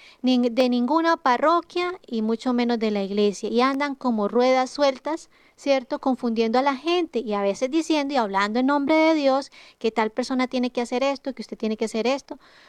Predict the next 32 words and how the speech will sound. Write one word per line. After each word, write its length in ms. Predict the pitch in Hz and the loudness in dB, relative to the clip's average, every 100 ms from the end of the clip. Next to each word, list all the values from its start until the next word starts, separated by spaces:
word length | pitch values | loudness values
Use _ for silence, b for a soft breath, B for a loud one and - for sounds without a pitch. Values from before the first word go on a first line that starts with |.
| b | b
O 60 | 226 | -2
sea, 220 | 247 214 | -2 0
no, 260 | 226 233 196 | 0 0 0
Dios 260 | 220 240 | 0 -2
no 200 | 294 294 | -2 0
obra 160 | 240 214 | 2 0
así. 260 | 214 240 208 | -4 -6 -2
Dios 460 | 233 285 330 - b b | 2 2 2 -4 b b
se 260 | - - 240 | -10 -2 -2
somete 680 | - 226 214 262 339 - 339 | 0 -2 2 2 2 2 2
y 100 | 254 | 4
Él 80 | 226 | 2
nos 140 | 240 | 0
enseñó 320 | 277 254 240 202 | 0 0 0 0
en 60 | |
el 100 | 202 | 2
Evangelio, 360 | 233 202 208 196 | 2 0 -2 -4
se 200 | - 214 | -2 -2
somete 540 | 208 214 214 247 277 | -2 -4 -2 -2 0
a 60 | 285 | 2
la 140 | 262 | 4
obediencia 640 | 220 196 214 262 294 - 277 | 4 4 4 2 0 0 2
de 80 | |
la 100 | 220 | 2
iglesia. 540 | 196 190 208 190 202 214 B B B B | 2 2 2 2 -4 -10 B B B B
Si 140 | - 262 | -2 2
hay 120 | 247 | 4
una 160 | 269 302 | 4 2
persona 440 | 269 254 220 202 202 | 2 0 -2 -4 -4
que 160 | 220 | -4
tiene 320 | 220 240 247 | 0 0 0
ese 180 | 269 - | -2 0